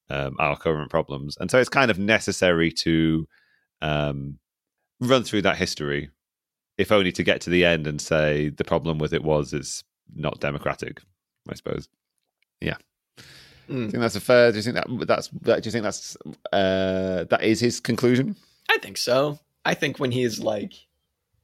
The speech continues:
Speaker 2: yeah, it's difficult I, 'cause again, everybody needs to pick a side when they're talking about the Soviet Union, and Bukharin is, like, the easy guy to talk about because it's
Speaker 1: Mm-hmm.
Speaker 2: like, I don't know, maybe if they did that, would things have worked? I don't know, maybe, you know, it's, like, the easiest one to point to, to be like, well, they probably shouldn't have had, like, their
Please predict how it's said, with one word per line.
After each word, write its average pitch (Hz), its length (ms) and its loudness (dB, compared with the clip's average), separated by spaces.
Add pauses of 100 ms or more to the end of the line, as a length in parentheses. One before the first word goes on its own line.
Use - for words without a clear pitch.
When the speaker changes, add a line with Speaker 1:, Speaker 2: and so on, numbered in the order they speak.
(140)
Speaker 2:
yeah, 160 140 4
it's 143 240 0
difficult - 580 -2
I, 131 100 2
'cause 143 300 0
again, 147 320 2
everybody 120 400 0
needs 110 220 -4
to - 80 -4
pick - 180 -6
a - 60 -4
side 107 540 -4
when 208 140 -8
they're - 100 -10
talking - 240 -6
about - 160 -8
the - 60 -12
Soviet - 340 -6
Union, 107 400 -8
and 107 160 -8
Bukharin 117 420 -4
is, 113 160 -6
like, - 140 -2
the - 120 -8
easy 107 260 -4
guy 87 200 -4
to - 80 -6
talk - 240 -4
about - 300 -4
because 85 240 -8
it's 98 160 0
Speaker 1:
Mm-hmm. 147 60 -4
Speaker 2:
like, 95 260 -6 (160)
I - 80 0
don't 113 100 2
know, 110 60 -4
maybe 113 180 -2
if 104 80 -6
they 113 100 -2
did 104 120 -4
that, 123 260 0
would - 80 -12
things 135 160 -6
have 220 120 -8
worked? 139 200 -6
I - 60 -14
don't - 160 -10
know, - 100 -12
maybe, - 500 -10
you 113 160 -6
know, - 200 -4
it's, 101 160 -2
like, 123 120 2
the 120 160 0
easiest 127 280 0
one 120 100 -2
to - 80 -8
point 123 220 -2
to, 113 100 -4
to - 60 -4
be 120 120 -4
like, 113 200 0 (100)
well, 127 140 0
they 117 100 0
probably 117 460 -2
shouldn't 117 440 -6
have 107 200 -12 (100)
had, 214 220 -4
like, - 160 -4
their - 260 -4